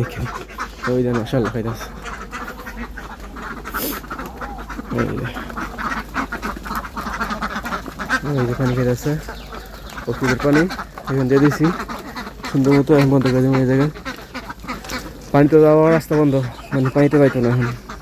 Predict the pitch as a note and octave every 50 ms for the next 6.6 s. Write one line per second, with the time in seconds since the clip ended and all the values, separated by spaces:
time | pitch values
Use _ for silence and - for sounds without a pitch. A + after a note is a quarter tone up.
0 | - - B2 B2+ C3 C3 - - - C#3 B2+ C3 C3 B2+ C3 B2 C3+ C3+ B2+ C3+
1 | C3 C3 - C3 C3 C3+ B2+ - D3+ C#3 C#3+ D#3 D#3+ - - - - - - A#2
2 | A#2 - - B2 A#2+ A#2 A2+ A2+ - B2 G#2+ A#2 A#2 A#2+ C3 D#3 D#3+ - - -
3 | - - - - - - - - - - - - - - - - - - - -
4 | - - A#2 B2 - B2+ C3 B2+ B2+ B2+ B2 B2 - - - B3+ C4+ C4+ - -
5 | - - C4 D4+ - - - - - - - - - - - - - - - -
6 | - - - - - - C3+ B2+ - C3 B2+ -